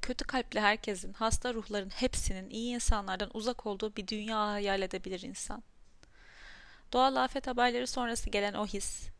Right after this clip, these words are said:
seni yardım etmeye, ne yapabilirim diye düşünmeye, çabalamaya götüren, tırnak içinde bir topluluğa ait olma hissi, gündelik hayatındaki çarkın senin katkınla dönmediği, eksikliğinle de durmayacağının olan inancını yener.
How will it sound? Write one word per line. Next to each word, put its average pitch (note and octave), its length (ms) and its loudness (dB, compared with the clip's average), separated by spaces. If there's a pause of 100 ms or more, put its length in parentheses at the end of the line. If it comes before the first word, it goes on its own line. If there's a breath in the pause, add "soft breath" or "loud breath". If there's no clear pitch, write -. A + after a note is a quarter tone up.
seni A3+ 260 8
yardım G#3 380 4
etmeye, E3+ 500 -6 (140)
ne A3 60 2
yapabilirim G3+ 580 -2
diye F3 180 0
düşünmeye, F3 540 -6
çabalamaya G#3+ 640 4
götüren, G3 520 -2 (300 loud breath)
tırnak A3+ 340 2
içinde G3 340 -2
bir - 40 0
topluluğa A3 760 4
ait G#3+ 440 6
olma F3 400 0 (200 loud breath)
hissi, G3+ 540 -2 (960 loud breath)
gündelik A#3 420 2
hayatındaki G#3+ 560 0
çarkın G#3+ 460 0
senin A3+ 320 4
katkınla G#3 680 -4
dönmediği, F#3+ 680 -2 (200 soft breath)
eksikliğinle G#3+ 960 -2
de F#3 160 0
durmayacağının F3 680 -2
olan F3 260 -2
inancını F3 500 -6
yener. - 680 -6